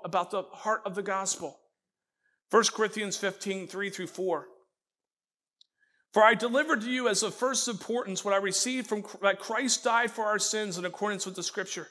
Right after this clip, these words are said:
He was buried and was raised on the third day in accordance with the Scriptures." I want you to think about that for a minute.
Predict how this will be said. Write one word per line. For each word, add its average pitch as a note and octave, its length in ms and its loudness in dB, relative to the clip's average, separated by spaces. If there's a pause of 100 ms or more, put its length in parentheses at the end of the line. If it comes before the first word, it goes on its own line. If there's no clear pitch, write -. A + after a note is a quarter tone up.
(640)
He A3 100 4
was G#3+ 160 2
buried B3 360 6
and G3+ 80 0
was F#3+ 160 0
raised A3 380 -2
on G#3+ 100 -2
the - 60 -14
third G#3 240 0
day G3 180 0
in F#3 80 -2
accordance G3 680 -2
with F3+ 140 -4
the F#3 80 -4
Scriptures." - 640 -4 (1300)
I A#3 60 10
want C#4+ 140 10
you D4 60 6
to C4 60 4
think C#4+ 180 2
about G#3 200 2
that F#3 160 -2
for F#3 100 -4
a - 40 -6
minute. E3+ 260 -8